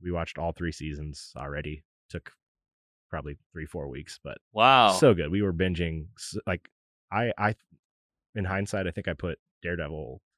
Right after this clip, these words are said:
Speaker 1: on Netflix maybe over the M C U shows right now.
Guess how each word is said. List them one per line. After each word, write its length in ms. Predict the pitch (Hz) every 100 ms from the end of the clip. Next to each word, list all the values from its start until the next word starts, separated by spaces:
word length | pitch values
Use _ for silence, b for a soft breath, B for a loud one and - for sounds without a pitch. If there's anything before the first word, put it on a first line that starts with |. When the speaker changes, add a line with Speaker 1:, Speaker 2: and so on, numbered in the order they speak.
| _ _ _ _ _ _ _ _ _ _
Speaker 1:
on 140 | 85 82
Netflix 400 | 69 - 85 90
maybe 240 | 82 76
over 200 | 78 78
the 120 | 73
M 100 | 73
C 140 | 73 73
U 120 | 71
shows 280 | - - 80
right 120 | -
now. 140 | -